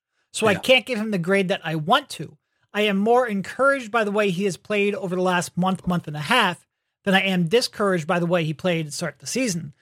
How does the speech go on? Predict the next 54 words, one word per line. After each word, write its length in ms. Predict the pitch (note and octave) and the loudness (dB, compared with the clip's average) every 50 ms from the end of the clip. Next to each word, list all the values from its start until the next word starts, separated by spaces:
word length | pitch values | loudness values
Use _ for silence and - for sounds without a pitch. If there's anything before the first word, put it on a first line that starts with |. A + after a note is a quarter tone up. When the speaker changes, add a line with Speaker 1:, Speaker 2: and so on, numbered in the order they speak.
| _ _ _ - E3 | _ _ _ -10 -8
Speaker 1:
I 40 | D#3 | -6
think 180 | - G#3+ F#3+ | -4 -2 0
that 160 | - G#3 G#3 | 0 0 0
was 140 | G#3 F3 C3+ | 0 -2 -4
a 60 | F3+ | -4
temporary 580 | D3+ - F#3 G3+ G3 - G3+ F#3 F3+ E3+ D3 - | -4 -2 -2 -2 -2 0 0 2 2 2 0 -4
funk, 380 | - - - A#3+ A3 G#3 - - | -4 -2 0 0 0 -2 -6 -8
whether 220 | F#3 F#3 F#3+ F3+ F3+ | -6 -2 0 0 0
that 160 | F3 F3 F3 | 0 -2 -2
was 260 | E3+ E3 D#3 C#3 - _ _ _ _ _ _ _ _ _ | -4 -6 -6 -8 -10 _ _ _ _ _ _ _ _ _
trade 340 | - - C#4 C#4 C4+ C4 A3 | 2 6 8 8 8 6 2
rumors 680 | A#3 B3 A#3+ A3+ A3 G#3+ G#3 G3+ G3 F#3 F3+ F3 D#3+ C#3+ - - | -2 -2 -2 -2 -2 -2 0 2 2 2 2 0 -2 -4 -6 -4
or, 400 | F#3+ F3 E3 D#3 D3+ D3 C#3+ - _ _ _ _ - | -2 -2 -2 -2 -2 -4 -8 -10 _ _ _ _ -6
you 80 | F#3+ | -4
know, 160 | E3 D3+ D3 C#3 | -4 -4 -4 -2
Speaker 2:
Yeah. 140 | C3 C3+ C3+ | 0 2 2
Speaker 1:
coming 180 | - A#3 G#3+ | 2 2 2
back 220 | G#3+ A3+ A3+ A3 - | 2 2 2 2 0
from 140 | G#3+ G#3 | -2 -2
the 120 | G3 G3 G3+ | 0 2 2
injury, 500 | G#3 G3 F3+ G3 F#3+ F#3+ F#3 F3+ F3 E3 | 2 2 2 0 0 0 0 0 0 0
or 160 | D#3+ D#3 E3 E3 - | -2 -4 -6 -6 -2
I 180 | A3+ A3 A#3+ | 0 0 0
think 400 | A#3 - _ - C4 A#3 G#3 _ | 0 0 _ -4 -4 -4 -4 _
there 120 | - A#3+ A#3 | -2 -2 -2
was 140 | A3 F#3+ | -2 -4
probably 240 | - - B3 A#3 G3+ | -2 0 2 2 2
a 40 | F#3 | 2
bunch 260 | E3+ A3 C#4+ C#4+ - | 0 0 -2 -2 -4
of 40 | - | -6
things 140 | - G#3+ F#3 | -6 -4 -4
that 80 | F#3+ | -4
contributed 380 | - - E3 E3 C4+ D#4+ C4+ G3+ | -4 -4 -4 -2 -2 -2 0 0
to 60 | F3 E3 | -2 -2
it, 100 | - - | -2 0
but 120 | A3+ A3 | 0 0
it 120 | G3 E3 | 2 2
did 120 | - A#3+ B3+ | 2 2 2
happen. 420 | B3 G#3 E3+ D#3 - E3 F#3 G#3 - _ _ _ _ _ _ _ _ _ _ _ _ _ - | 2 0 -2 -2 -4 -8 -12 -12 -16 _ _ _ _ _ _ _ _ _ _ _ _ _ -10
Like 180 | A#3 A#3+ A#3 G#3 | -6 -4 -4 -2
I 40 | |
said, 180 | F3+ G#3 G#3 F3+ | 0 0 0 0
it's 180 | F3+ E3+ - - | -2 -4 -4 -6
an 120 | G3 G#3+ - - C4 B3 | -6 -6 -6 -10 -4 -2
enthusiastic 960 | A3 F#3 - - C#4 D4+ C#4+ B3 C#4 B3+ A#3 A#3 B3 A#3 - - B3 G3 - | -2 -2 0 0 0 0 0 0 2 2 4 4 2 2 -2 -4 -6 -4 -4
B 120 | - A#3 A#3 | -4 -2 2
minus, 440 | A#3 A3+ A3+ A3+ A#3 A3+ - - | 2 2 2 2 0 -4 -6 -2
where 100 | G#3+ G#3 | 0 0
I 100 | G3 F#3 | 0 0
think 240 | F3+ - G#3+ G#3 A3+ | 0 -2 -2 -2 -2
he 200 | A3+ G3 G3 G3+ | -2 -2 -2 -2
is 160 | F#3 F3+ E3+ | -2 -2 -2
progressing 480 | C3 - F3+ D#3+ F3+ F3+ E3+ - F3+ E3+ | -4 -4 -2 0 0 0 0 -2 -4 -6
towards, 460 | D3 - E3 D#3 D3+ C#3+ C#3 - - | -6 -6 -6 -4 -4 -6 -6 -10 -14